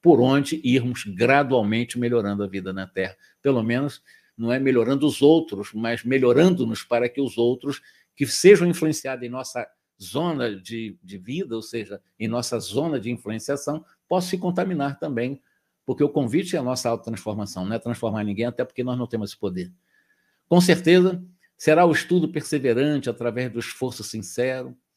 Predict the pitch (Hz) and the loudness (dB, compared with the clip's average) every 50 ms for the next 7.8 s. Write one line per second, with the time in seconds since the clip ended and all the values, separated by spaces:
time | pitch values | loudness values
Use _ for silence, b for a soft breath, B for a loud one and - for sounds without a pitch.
0 | _ _ _ _ _ _ _ - 104 120 123 120 - 123 - 120 117 - - 123 | _ _ _ _ _ _ _ -8 -4 0 0 0 -2 -2 -4 -4 -4 -2 -2 -4
1 | - - - 110 82 - - 127 120 - 117 113 107 - - 117 107 98 107 113 | -4 -2 -4 -6 -6 -4 -4 -4 -4 -4 -6 -8 -8 -6 -6 -8 -6 -6 -8 -8
2 | 110 110 - 113 101 101 107 110 113 104 - - 107 107 104 107 131 151 151 165 | -8 -8 -8 -8 -6 -6 -6 -6 -6 -8 -10 -10 -10 -8 -6 -6 -6 -4 -6 -6
3 | 156 - 120 117 - 113 101 98 107 110 117 104 - - 107 113 127 120 - - | -2 -2 -2 0 2 -2 0 0 0 0 0 -2 -2 -4 -4 -4 -4 -4 -2 -2
4 | 117 104 101 110 120 123 120 - 120 117 127 139 135 131 123 - _ _ - 139 | -2 0 0 -2 -2 -4 -4 -6 -6 -4 -4 -4 -4 -4 -6 -8 _ _ -2 -2
5 | 135 135 - 110 110 - - 110 107 - 117 120 135 160 165 147 - - 139 - | -2 -2 -4 -6 -6 -4 -4 -6 -4 -4 -4 -4 -2 -2 -4 -6 -4 -4 -6 -4
6 | - 139 151 - - 123 101 104 123 135 135 113 110 92 104 104 107 120 - - | 0 -2 -2 -2 -4 -10 -4 -2 0 0 0 -2 -4 -6 -6 -6 -4 -6 -6 -6
7 | - 113 90 113 104 - - 107 117 120 120 - 147 143 135 | -6 -6 -6 -6 -6 -4 -4 -4 -4 -4 -4 -4 -6 -6 -6